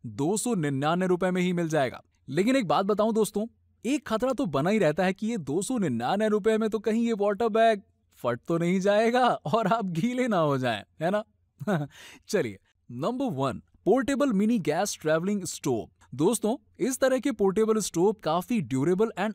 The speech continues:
अफोर्डेबल तो है ही, उसके साथ ही साथ ये उन सबसे ज्यादा इफेक्टिवली वर्क करता है, और ये Amazon पर आपको मिलेगा सिर्फ पाँच सौ निन्यानवे रुपए में। अनफोल्ड करने के बाद इसमें आपको दस इंच की हाइट मिलती है,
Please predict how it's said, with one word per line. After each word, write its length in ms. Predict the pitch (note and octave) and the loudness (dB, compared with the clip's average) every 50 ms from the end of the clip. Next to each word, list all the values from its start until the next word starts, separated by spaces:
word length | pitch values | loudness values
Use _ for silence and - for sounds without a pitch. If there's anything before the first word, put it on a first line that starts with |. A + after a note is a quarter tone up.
| - | -4
अफोर्डेबल 520 | E3+ B2+ - F3 F3 F3 F3 F#3+ F#3 F#3+ F#3+ | -6 -6 -2 0 0 2 2 2 2 0 0
तो 160 | - G3+ G3 | 0 0 -2
है 260 | E3 A2+ A2+ B2+ E3+ | -2 -2 -2 -2 -2
ही, 220 | F3 D#3 E3 G#3 A3+ _ _ _ - | 0 -2 -2 -4 -6 _ _ _ -10
उसके 260 | - A#2 - C3+ A#2+ | -10 -8 -6 -6 -6
साथ 200 | A2+ B2 B2 C3 | -4 -2 -2 -2
ही 120 | C#3+ C#3+ C3+ | -2 -2 0
साथ 220 | F3+ E3+ C3+ A#2+ - - - - - - | 0 0 0 0 -2 -8 -20 -16 -8 -4
ये 160 | F3+ G3+ C4 A#3 | -2 -2 -2 -2
उन 240 | - G#3 G#3+ A#3 | -2 -2 -2 -2
सबसे 500 | G#3+ - - A3+ A3+ A3+ - - C4+ B3+ E3+ | -2 -2 -4 -4 -4 -4 -6 -6 -4 -4 -4
ज्यादा 420 | A#2 G2+ - C#3+ D3 D#3+ D3+ A#2 - _ - | -4 -4 -2 -2 -2 -2 -2 -4 -6 _ -8
इफेक्टिवली 640 | G3 G#3 - - A#3 A3+ - - B3 G#3+ A#3 A#3 G#3+ | -8 -6 -4 -2 -2 -2 -2 -2 -2 0 0 0 0
वर्क 220 | D3+ D3 C#3+ C#3 | 0 0 -2 -2
करता 300 | - C#3 A#2+ A#2 - A2 | -2 -4 -4 -2 -2 -2
है, 100 | G2 - - _ _ _ _ - | -2 -4 -6 _ _ _ _ -4
और 180 | A2 B2 C3 | -2 -2 0
ये 160 | D3 E3+ G3 - - | 2 0 0 0 -2
Amazon 340 | C3 C#3 D3 D3 D#3 F3+ E3 | -4 -4 -4 -4 -4 -2 -2
पर 120 | E3+ D#3+ C#3+ | 0 0 0
आपको 280 | C#3+ D3+ - - D#3+ | 0 0 0 -2 -2
मिलेगा 360 | C#3 C#3+ D#3+ G3+ G3 D3 - - _ _ - - | -2 0 0 0 2 0 -2 -4 _ _ -12 -8
सिर्फ 360 | - - D#4 C4+ E3 - - _ _ _ _ _ - | -4 0 0 0 0 -2 -8 _ _ _ _ _ -10
पाँच 280 | E3+ F3 G#3 B3 - - | -6 -4 -2 -2 -2 -4
सौ 140 | - B3+ B3+ | -4 -2 0
निन्यानवे 520 | G#3 F3+ F3 E3+ E3 E3 E3+ E3 D#3+ D3+ C#3+ | 0 0 0 0 0 0 0 0 2 2 0
रुपए 240 | C#3 C3 C3+ B2+ A2+ | 0 0 0 -2 -4
में। 140 | G#2+ G2+ - _ _ - | -4 -6 -10 _ _ -2
अनफोल्ड 440 | D3+ G#3+ B3 A3 - B3+ C4 B3+ G3+ | -2 -2 -2 0 0 0 0 0 0
करने 220 | A3+ A3 G#3 A3+ | 0 0 2 2
के 80 | G#3 G#3 | 0 2
बाद 200 | F#3+ G3 G3 F#3 | 2 2 2 2
इसमें 240 | F3+ - F#3 E3+ D#3 | 0 -2 -2 -2 0
आपको 360 | D3+ D#3 E3 - - G#3+ A3+ F#3+ | 2 2 0 0 -2 -2 -2 -2
दस 360 | B2+ A2+ D3 F3 G3 - - - | -2 -2 -2 -2 -2 -2 -4 -6
इंच 180 | D3+ D#3 - - | -6 -6 -6 -4
की 120 | F3 D#3 | -4 -4
हाइट 300 | B2+ A#2 A#2 C#3 C#3 - | -4 -4 -4 -6 -4 -4
मिलती 240 | D#3 D3+ D3+ E3+ E3 | -4 -2 0 2 2
है, 140 | D#3 E3 | 2 2